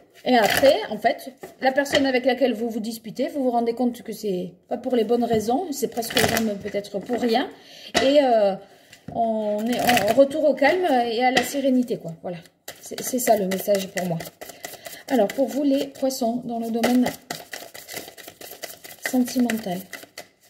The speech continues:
quel est le message de l'oracle pour vous en janvier deux mille vingt et un ? Alors, le chakra du troisième œil, vous voyez, euh, il va falloir, euh, c'est ça, hein, j'ai,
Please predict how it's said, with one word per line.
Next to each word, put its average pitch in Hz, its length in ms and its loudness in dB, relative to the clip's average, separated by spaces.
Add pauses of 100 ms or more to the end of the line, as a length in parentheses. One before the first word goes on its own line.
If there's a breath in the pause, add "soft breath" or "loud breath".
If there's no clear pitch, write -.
(440)
quel 220 180 -10
est 220 60 -6
le 208 100 -6
message 202 400 -6
de 196 80 -6
l'oracle 196 480 -2
pour 208 220 -8 (160)
vous 247 200 0
en 226 120 -2
janvier 214 400 -2
deux 233 120 0
mille 247 280 0
vingt 233 260 -4
et 196 80 -6
un ? 180 40 -6 (2750 loud breath)
Alors, 262 260 6
le 339 140 6
chakra 359 400 4
du 294 140 -2
troisième 277 640 2
œil, 196 280 -2
vous 220 60 -18
voyez, 285 380 2 (440 loud breath)
euh, 262 400 6
il 277 280 4
va 320 140 4
falloir, 359 760 0
euh, 247 760 2 (400)
c'est 247 160 -8
ça, 240 180 -2
hein, 220 460 0 (160)
j'ai, 185 500 -6